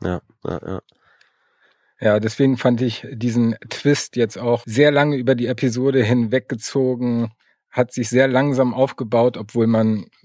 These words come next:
Speaker 2: ja die Pointe sozusagen schon kannte.
Speaker 1: Ja.
Speaker 2: Da wollte nicht so recht Spannung bei mir aufkommen.
Speaker 1: Nee, bei mir auch nicht.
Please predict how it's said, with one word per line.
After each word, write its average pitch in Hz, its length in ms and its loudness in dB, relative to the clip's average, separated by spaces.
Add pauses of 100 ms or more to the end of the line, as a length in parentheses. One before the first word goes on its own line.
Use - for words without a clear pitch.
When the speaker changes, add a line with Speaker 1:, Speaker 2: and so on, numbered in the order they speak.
(120)
Speaker 2:
ja 107 340 0
die 107 200 -8
Pointe 113 440 0
sozusagen 104 480 0
schon 101 180 -4
kannte. 110 440 -2 (1200)
Speaker 1:
Ja. 90 260 2 (800)
Speaker 2:
Da 113 140 2
wollte 143 260 4
nicht 156 160 -2
so 156 80 0
recht 123 280 0
Spannung 104 360 -4
bei 95 120 -6
mir 95 120 -10
aufkommen. 98 480 -10
Speaker 1:
Nee, 113 320 4
bei 98 160 2
mir 92 180 4
auch 90 120 0
nicht. 92 360 -4